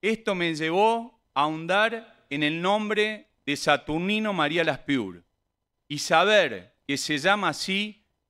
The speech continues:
en reconocimiento a quien fuera el primer juez federal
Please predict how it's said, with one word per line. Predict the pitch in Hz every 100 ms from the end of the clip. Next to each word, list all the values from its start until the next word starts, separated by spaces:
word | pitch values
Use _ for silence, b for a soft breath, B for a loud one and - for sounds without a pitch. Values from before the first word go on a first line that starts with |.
| -
en | 147 165
reconocimiento | 156 233 - 202 190 214 - 165 180 214 214 214 208 208 196 _
a | 147 151
quien | - 208 208
fuera | - 180 165 117 95 90 _ _ _ _ 165
el | 170 170
primer | - 165 185 214 240 240 240 _ _ -
juez | 180 214 233 -
federal | 196 160 160 196 214 220 214